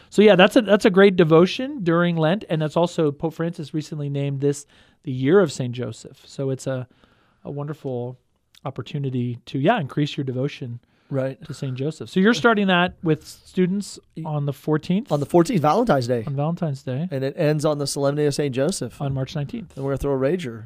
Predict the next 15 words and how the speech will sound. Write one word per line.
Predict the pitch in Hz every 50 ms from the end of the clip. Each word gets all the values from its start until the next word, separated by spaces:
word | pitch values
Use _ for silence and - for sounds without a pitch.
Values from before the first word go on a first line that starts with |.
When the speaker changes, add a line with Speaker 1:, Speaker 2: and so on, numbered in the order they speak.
| 147 214 -
Speaker 2:
on | 131 135 139 135 131
the | 127 127 127 123 - -
Speaker 1:
I'm | 147 175 247 320
really | 339 320 294
Speaker 2:
Solemnity. | 262
Speaker 1:
interested. | 269 254 240 - 220 175
March | 156 170 214 220 -
nineteenth, | 277 262 233 185 233 233 214 - 190
you | 185
know, | 180
that | 165 165 175 190
was | 208 180
the | 175 165
day | 151 151 156 151 151 151 147 147
that | 143 147 131